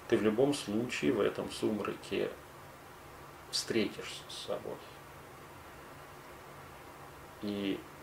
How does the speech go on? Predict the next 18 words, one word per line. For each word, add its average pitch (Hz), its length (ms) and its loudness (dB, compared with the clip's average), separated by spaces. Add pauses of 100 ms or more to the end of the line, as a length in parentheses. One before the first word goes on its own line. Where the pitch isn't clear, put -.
(300)
встретишься 120 720 6
с - 60 0
собой 117 920 4
без 104 360 6
вот 92 240 4
этих - 240 4 (100)
прикрас. - 640 2 (1120)
И 110 60 2
так 120 220 12
как 104 120 6
цель 107 240 4
Рюкатора - 600 8
обретение 95 560 0
в - 180 -10
том 98 160 6
числе - 300 -4
своей - 320 0
цельности, 131 640 2